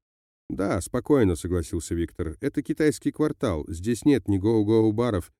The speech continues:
ни проституточных. Тут люди живут и работают, продавая еду. Еще здесь много золотых лавок". Галка видела множество тележек, с которых торговали фруктами, шашлычками, суши, специями.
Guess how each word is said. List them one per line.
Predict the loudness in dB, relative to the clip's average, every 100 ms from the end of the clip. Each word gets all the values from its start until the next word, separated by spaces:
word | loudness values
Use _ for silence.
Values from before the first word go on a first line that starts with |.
| _ _ -4
ни | -2
проституточных. | -2 -2 -6 -4 -4 -2 -2 -2 _ _ _ _
Тут | -6 -4
люди | -2 -2 -2
живут | 0 2 2
и |
работают, | 0 2 0 0 -4
продавая | -2 0 2 2 2
еду. | 0 0 0 -2 -8
Еще | -4 -2 0 0
здесь | -2 -2
много | 0 0 0
золотых | 0 0 0 -4
лавок". | -2 -4 -6 -12 _ _ _ _ _ _ _ -12
Галка | 0 2 2 2
видела | 0 2 2
множество | 4 2 0 -6 -4
тележек, | 2 2 2 -2
с | -6
которых | -4 -2 -2 -2
торговали | -4 0 0 2 0
фруктами, | -2 -4 -2 0 2 2
шашлычками, | 0 -6 -4 -4 -2 0 2 2
суши, | 0 -4 -4 -8
специями. | -2 0 0 0 0 0 -2